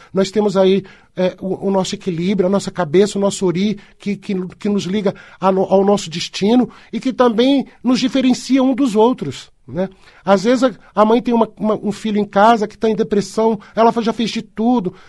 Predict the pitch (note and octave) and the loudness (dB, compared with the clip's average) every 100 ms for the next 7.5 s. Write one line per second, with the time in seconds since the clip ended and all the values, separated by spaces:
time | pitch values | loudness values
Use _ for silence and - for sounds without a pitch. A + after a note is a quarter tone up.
0 | - G3+ C4 - - A#3 A#3 A#3 D#3+ G3+ | -4 0 0 -2 -6 -2 0 0 0 0
1 | G3 G3+ A#3 A3+ - A3+ A3+ G3 G3+ G3 | 2 4 2 0 -2 0 0 0 -2 2
2 | G#3+ A3+ G3+ - - A#3 - A#3+ A#3+ A3 | 2 2 0 -4 -10 -8 -2 0 2 2
3 | C4+ - - - A#3+ A#3+ - G3+ A3 B3+ | 2 0 -2 -2 -2 -2 -2 2 4 4
4 | G#3+ A#3+ A#3+ G#3+ - B3 B3+ G#3+ - - | 2 -2 0 -4 -2 2 2 0 -8 -20
5 | - _ A#3 B3+ C4+ C4+ - B3 A#3 B3 | -20 _ -2 0 2 0 2 0 0 -2
6 | A#3+ B3 A#3+ C4+ B3+ - B3+ C4+ - G#3 | -2 -2 2 4 2 4 2 2 -2 -6
7 | F#3 E3+ C#3 A2 | -4 -2 -2 -2